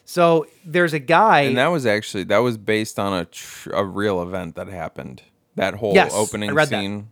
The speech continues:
Speaker 2: where there was, like, a televangelist who would tell people, like, Oh, I can speak to your your dead parents and stuff like that. And essentially, and this is,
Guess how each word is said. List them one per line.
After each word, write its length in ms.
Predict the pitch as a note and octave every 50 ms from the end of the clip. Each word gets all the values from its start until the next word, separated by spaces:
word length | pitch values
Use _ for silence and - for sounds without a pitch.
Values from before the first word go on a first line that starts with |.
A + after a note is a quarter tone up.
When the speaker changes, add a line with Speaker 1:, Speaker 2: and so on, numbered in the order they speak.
| _ _
Speaker 2:
where 140 | A#2+ G#2
there 120 | G2+ G2+ F#2+
was, 160 | F#2 F#2+ F#2
like, 160 | F#2+ F2+ -
a 300 | F#2 F2+ F2 E2 D#2 - -
televangelist 880 | - A2+ G#2 G#2 F#2+ G2 G2+ G#2 G#2 F#2+ G2+ F#2+ G2+ G#2 - - -
who 100 | A2 G2
would 280 | F#2 F#2 F#2 F#2+ G2+ - - _ _ _ _ - _
tell 260 | - - A#2+ G#2 G#2 G2
people, 460 | - A#2+ A2 G#2 - G#2+ G2 G2 G2+
like, 200 | F#2+ F#2+ F#2 -
Oh, 220 | G#2 G#2+ A2 G#2
I 100 | G2 G2
can 220 | G2 - F#2 F#2+ G2
speak 340 | - - - G2+ F#2+ - -
to 100 | - F#2+
your 300 | F#2+ F#2 F#2 F2+ F2 E2+ _ _ _ _ _ _ _ _ _ _ _ _ -
your 160 | A2+ A2+ G2+
dead 380 | F#2+ F2 G#2+ G2 G2 F2+ D#2+
parents 480 | - - G#2 G2 F2+ F2+ D#2+ B1 - -
and 120 | D#2+ D#2+
stuff 240 | - - F2+ E2 -
like 200 | E2 E2 E2 -
that. 280 | F2 E2+ F2 E2+ D2+ - -
And 260 | - F#2 F2+ E2+ D2+
essentially, 680 | E2 - - A2+ G#2 G2+ - - G2 F#2 F2 F2 - _ _ _ _ _ _
and 120 | - B2 C#3+
this 160 | D#3 D3+ -
is, 280 | E3 B2+ A#2+ A2 -